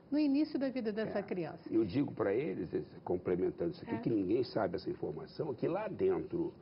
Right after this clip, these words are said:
Speaker 2: do útero é que se decide a parada. Quais são os
Speaker 1: Exatamente.
Speaker 2: principais genes? Aí o que que acontece? Se a pessoa, ela não é alta, não tem os braços a lá,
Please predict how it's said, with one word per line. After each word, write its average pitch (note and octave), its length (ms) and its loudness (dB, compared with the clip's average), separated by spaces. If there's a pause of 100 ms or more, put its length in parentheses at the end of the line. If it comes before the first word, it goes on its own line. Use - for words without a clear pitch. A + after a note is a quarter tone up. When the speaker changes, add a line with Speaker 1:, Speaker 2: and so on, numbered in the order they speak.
(160)
Speaker 2:
do G2+ 160 -2
útero C3+ 480 2
é G#2+ 60 0
que B2 140 -12
se - 120 -12
decide D3+ 400 -6
a E3 40 2
parada. A#2+ 520 -2 (400)
Quais A3+ 260 4
são - 160 4
os - 100 2
Speaker 1:
Exatamente. - 60 -8
Speaker 2:
principais - 580 -2
genes? G2 300 0
Aí A2+ 100 2
o - 40 0
que E3+ 100 -2
que G3+ 100 -8
acontece? - 580 -2 (240)
Se - 100 0
a B3 60 0
pessoa, D3 600 2
ela A#2+ 220 4
não C#3 240 2
é C3 260 0 (380)
alta, E2+ 500 2 (480)
não F#2+ 140 2
tem C#3 300 4
os G2+ 100 0
braços G#2 640 0
a G#2+ 80 6
lá, G2 420 4